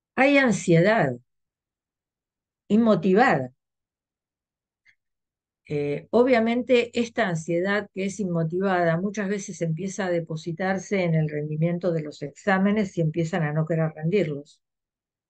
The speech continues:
Hay dificultades, ya lo dije, en el pensamiento y la concentración, el estado de ánimo de-, an-, depresivo,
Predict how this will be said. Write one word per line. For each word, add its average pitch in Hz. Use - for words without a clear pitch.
Hay 277
dificultades, 233
ya 196
lo 190
dije, 226
en 151
el 151
pensamiento 165
y 165
la 151
concentración, 185
el 156
estado 185
de 185
ánimo 175
de-, 165
an-, 165
depresivo, 175